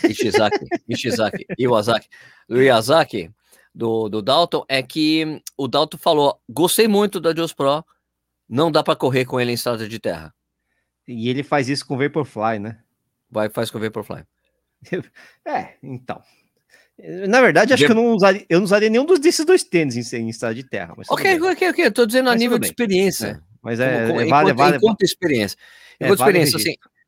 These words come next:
Speaker 1: por que ele falou que não dá? Porque tem essa coisa: o tênis é, é, a,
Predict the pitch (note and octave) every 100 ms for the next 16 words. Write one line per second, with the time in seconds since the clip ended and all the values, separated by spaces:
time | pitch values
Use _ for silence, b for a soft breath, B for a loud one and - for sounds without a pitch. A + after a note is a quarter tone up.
0 | _ _ _ - B3 - A3+ A#3+ A3+ G#3+
1 | F3 - E3 D#3+ C#3 - E3+ - - D3+
2 | D3+ F3 D3 A#2+ A2 C#3 C3 C3+ - A2
3 | A2+ - G#2+ G#2 G2 -